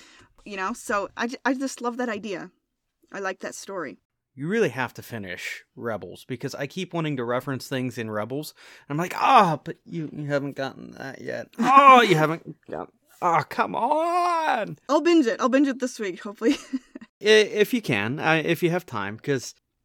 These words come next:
Speaker 2: I don't think we're done with this one yet, but we've got at least a couple episodes of Star Wars to, to go into a bit, 'cause I also,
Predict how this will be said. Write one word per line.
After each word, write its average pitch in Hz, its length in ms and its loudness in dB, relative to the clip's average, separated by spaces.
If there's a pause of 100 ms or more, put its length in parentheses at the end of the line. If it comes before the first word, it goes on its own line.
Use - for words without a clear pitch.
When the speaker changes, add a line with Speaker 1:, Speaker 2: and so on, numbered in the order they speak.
(120)
Speaker 2:
I 143 80 -4
don't 135 140 -4
think 120 180 -8
we're 113 100 -4
done 123 240 -2
with 107 120 -8
this 143 180 0
one 104 140 -6
yet, 95 260 -6
but - 160 -6 (500)
we've 160 220 -4
got 180 160 6
at 151 100 2
least 156 500 0
a 151 100 -4
couple 139 360 -2
episodes 113 600 -4
of 104 100 -8
Star 117 320 -2
Wars 101 460 -6
to, 104 360 -8 (100)
to 117 180 -16 (400)
go 139 220 4
into 131 380 0
a 104 60 -4
bit, 107 380 -6
'cause 131 180 -6
I 131 160 2
also, 147 400 0